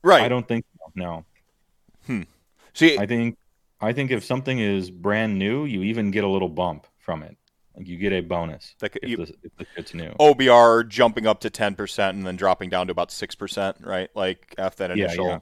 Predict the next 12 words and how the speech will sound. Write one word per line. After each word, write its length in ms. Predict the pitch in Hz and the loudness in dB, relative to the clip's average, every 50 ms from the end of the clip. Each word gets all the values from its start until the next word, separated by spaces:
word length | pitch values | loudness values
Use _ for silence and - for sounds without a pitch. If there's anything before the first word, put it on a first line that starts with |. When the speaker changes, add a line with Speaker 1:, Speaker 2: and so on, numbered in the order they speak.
| - _ | -12 _
Speaker 1:
yeah. 260 | - 90 87 82 85 - _ _ _ _ _ _ _ _ _ _ _ _ _ | -10 -8 -8 -8 -10 -12 _ _ _ _ _ _ _ _ _ _ _ _ _
Speaker 2:
You 100 | - 87 | -12 -10
know, 160 | 82 82 82 | -10 -8 -6
Lumineth 340 | 92 101 104 101 95 92 92 | -4 -2 0 0 0 -2 0
Realm 260 | 95 95 95 95 92 | 0 0 0 0 0
Lords 260 | 95 92 90 90 85 - | 0 0 0 -2 -2 -6
jumping 380 | - 92 87 82 85 87 85 | -6 -6 -6 -6 -6 -8 -6
up, 240 | 82 80 82 82 - - | -6 -6 -6 -6 -6 -8
I 120 | 87 90 87 | -8 -6 -6
D 100 | 87 82 | -8 -10
K 280 | - - 87 85 87 | -6 -6 -4 -4 -4
even. 480 | 85 85 90 90 82 85 85 82 87 | -4 -6 -8 -8 -8 -10 -10 -12 -14